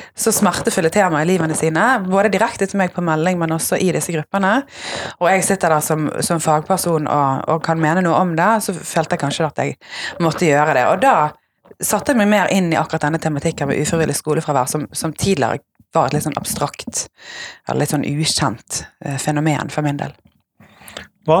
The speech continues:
Speaker 2: tenker du at, eh, går igjen i disse sakene som du løper inn i da, i denne, i disse Facebook-gruppene og i de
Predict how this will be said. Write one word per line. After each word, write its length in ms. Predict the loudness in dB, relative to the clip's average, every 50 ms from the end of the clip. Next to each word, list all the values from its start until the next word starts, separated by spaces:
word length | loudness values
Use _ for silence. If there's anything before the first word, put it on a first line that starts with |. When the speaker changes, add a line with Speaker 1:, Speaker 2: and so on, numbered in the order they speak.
| 2 2
Speaker 2:
tenker 380 | 2 2 2 2 2 2 2 4
du 60 | 6
at, 320 | 6 6 4 2 0 0 2
eh, 320 | 6 6 8 6 6 4
går 240 | 4 4 4 6 6
igjen 640 | 6 6 6 6 4 4 2 2 2 2 2 2 4
i 120 | 4 4 4
disse 400 | 4 4 4 2 2 2 4 6 6 6 6 6 6 6 6 6 4 4 4 2 2 0
sakene 640 | 0 0 0 0 0 -2 -2 -4 -4 -2 0 0 0 0
som 200 | 0 0 2 2 2
du 260 | 2 2 2 0 -2 -4 -12 _ _ _ -18 -16 -14 -14 -14 -16 _ -20 -20 -12 -10 -10 -10 -6 0 2
løper 520 | 4 6 6 6 4 2 2 0 2 2
inn 220 | 2 2 2 2 2
i 100 | 2 2 4
da, 140 | 4 4 4 4
i 100 | 4 4
denne, 540 | 4 4 2 2 2 0 0 0 -2 -2 -4 -6 -6
i 200 | 0 2 4 4 4
disse 200 | 4 2 2 0
Facebook-gruppene 800 | 0 0 0 0 -2 -2 -2 0 2 0 0 0 0 0 2 2
og 20 |
i 80 | 4 4
de 100 | 4 4